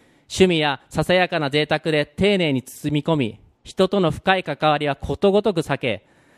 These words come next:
利己心の棺に大事にしまって鍵をかけることだ。だが、その棺の中身は、棺の中身は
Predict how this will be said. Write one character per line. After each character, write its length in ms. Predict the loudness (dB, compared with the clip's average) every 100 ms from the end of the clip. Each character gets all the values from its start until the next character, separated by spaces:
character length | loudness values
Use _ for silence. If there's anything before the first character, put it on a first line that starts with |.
| _
利 120 | -6 2
己 140 | 2
心 220 | 4 0
の 100 | 0
棺 360 | -2 -4 -2 0
に 180 | -2 0
大 240 | 0 0
事 100 | -2
に 100 | -2
し 160 | -2 -2
ま 100 | -2
っ 120 | -4
て 160 | -6
鍵 360 | -4 -6 0 0
を 80 | 0
か 140 | -2
け 120 | -2
る 80 | -2
こ 100 | 0
と 100 | -2
だ。 180 | -2 -6 -18 -20 _ _ _ _ _ _ _ _ _ _ 0
だ 160 | 2
が、 220 | 0 -8 _ _ _ _ _ _
そ 160 | 0
の 120 | 0
棺 380 | 0 -2 0 2
の 100 | 0
中 280 | -2 0 0
身 120 | 0
は、 200 | -2 -6 -14 -14 -14 -16 -16 -4
棺 200 | -2 2
の 100 | 2
中 240 | 0 0 0
身 120 | 2
は 220 | 0 -4